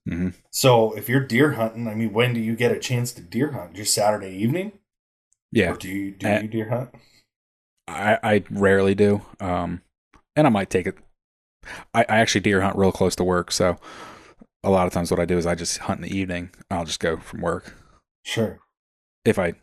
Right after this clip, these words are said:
Speaker 1: if I deer hunt, but a lot of times I get out maybe five times a year <laughs> to deer hunt.
Speaker 2: Right.
Speaker 1: It's,
Speaker 2: Well, I can
Speaker 1: it's not my
Speaker 2: imagine.
Speaker 1: priority. <laughs>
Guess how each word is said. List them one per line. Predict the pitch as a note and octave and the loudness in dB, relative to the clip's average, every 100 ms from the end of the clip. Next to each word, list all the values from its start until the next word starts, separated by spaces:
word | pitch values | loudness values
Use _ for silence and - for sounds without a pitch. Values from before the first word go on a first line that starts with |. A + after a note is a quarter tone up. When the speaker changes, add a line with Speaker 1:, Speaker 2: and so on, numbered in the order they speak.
| - | 0
Speaker 1:
if | - | 2
I | F#2 | 2
deer | F2+ F2 | 0 -2
hunt, | F2 E2 | -4 -6
but | F2+ | -6
a | F2 | -4
lot | F2 | -4
of | F2 | -4
times | F2 E2+ - - _ _ _ _ _ - | -6 -6 -8 -10 _ _ _ _ _ -4
I | G2+ | -2
get | F2 | -2
out | E2+ D#2+ _ | -4 -4 _
maybe | A2 F#2+ F#2 - - - - | -6 -4 -4 -8 -14 -16 -8
five | F#2+ E2+ - | -4 -4 -4
times | - - - | -8 -8 -8
a | |
year | D3+ C#3 - | -8 -10 -16
<laughs> | - | -12
to | - | -8
deer | C3+ D#3 G3+ | -6 -6 -6
hunt. | - D#3 - _ _ _ - - | -8 -8 -18 _ _ _ -16 -4
Speaker 2:
Right. | G2+ G2+ G2+ A#2+ | 2 4 2 -4
Speaker 1:
It's, | C3 | 0
Speaker 2:
Well, | D3 E3 | 4 6
I | D#3 | 6
can | D3+ | 4
Speaker 1:
it's | C#3+ C#3+ | 4 6
not | A3 A#2 | 6 6
my | A2+ | 4
Speaker 2:
imagine. | A2 | 6
Speaker 1:
priority. | A#2+ B2+ C#3 C3+ C#3+ | 6 6 6 4 2
<laughs> | - | 0